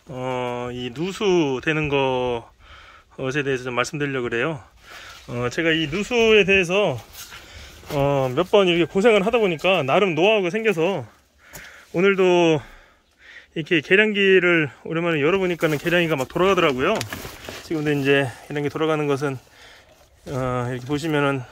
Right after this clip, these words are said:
압력이 빠졌다가 찾으면은 이렇게 파란 색깔,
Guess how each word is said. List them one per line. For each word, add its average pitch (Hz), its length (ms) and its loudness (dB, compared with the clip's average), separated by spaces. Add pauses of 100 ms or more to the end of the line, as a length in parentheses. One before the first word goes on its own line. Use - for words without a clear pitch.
(200)
압력이 147 260 -2
빠졌다가 202 680 0 (1040)
찾으면은 170 640 -4 (260)
이렇게 131 260 -6
파란 254 280 0
색깔, 156 340 0